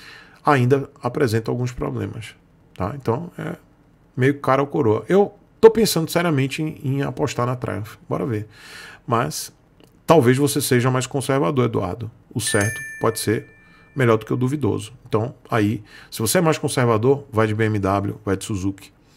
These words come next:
Não se... lembrando que Suzuki não é premium. Ou, se você quiser apostar,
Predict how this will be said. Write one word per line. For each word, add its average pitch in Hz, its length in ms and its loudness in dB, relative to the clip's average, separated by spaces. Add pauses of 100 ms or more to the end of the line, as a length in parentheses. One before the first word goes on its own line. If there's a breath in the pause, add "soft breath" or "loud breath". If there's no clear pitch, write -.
(480 soft breath)
Não 120 220 4
se... - 220 -2
lembrando 107 440 2
que - 80 -14
Suzuki 123 320 -2
não 165 60 0
é 160 60 -2
premium. 90 320 -6 (1300 loud breath)
Ou, 180 320 6
se - 140 -6
você 127 180 0
quiser 120 220 0
apostar, 156 580 0